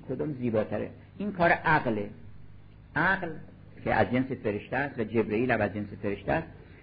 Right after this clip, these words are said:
کارش چیه؟ کارش اینه که، اه، تمیز می‌ده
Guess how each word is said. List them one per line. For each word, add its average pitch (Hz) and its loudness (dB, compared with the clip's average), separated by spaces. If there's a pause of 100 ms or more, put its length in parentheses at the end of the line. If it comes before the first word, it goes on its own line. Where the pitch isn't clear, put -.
(120)
کارش 180 8
چیه؟ 185 6 (540)
کارش 156 8
اینه 165 2
که، 165 4 (500)
اه، 110 4 (560)
تمیز 131 6
می‌ده 101 6